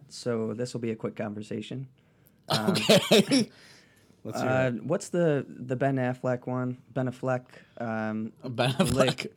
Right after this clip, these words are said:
Speaker 1: is it Live by Night or something like that?
Speaker 3: I don't know.
Speaker 2: Oh, um,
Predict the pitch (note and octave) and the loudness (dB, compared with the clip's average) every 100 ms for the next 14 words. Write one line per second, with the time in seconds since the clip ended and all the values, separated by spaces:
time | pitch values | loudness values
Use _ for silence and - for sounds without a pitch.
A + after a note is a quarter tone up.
0 | - - - A2+ - A2 C3+ C3 C3+ C#3 | -20 -10 -6 -6 -4 -2 -2 -2 -4 -4
1 | C3+ E3 - - _ _ _ - - F3+ | -6 -8 -10 -16 _ _ _ -18 -16 -12
2 | F3 F3 F#3 G3+ - G2 A#2+ G2+ A#2 A2+ | -12 -12 -14 -14 -14 -10 -6 -2 2 4
3 | A2 G#2 F#2+ G2+ | 4 2 0 0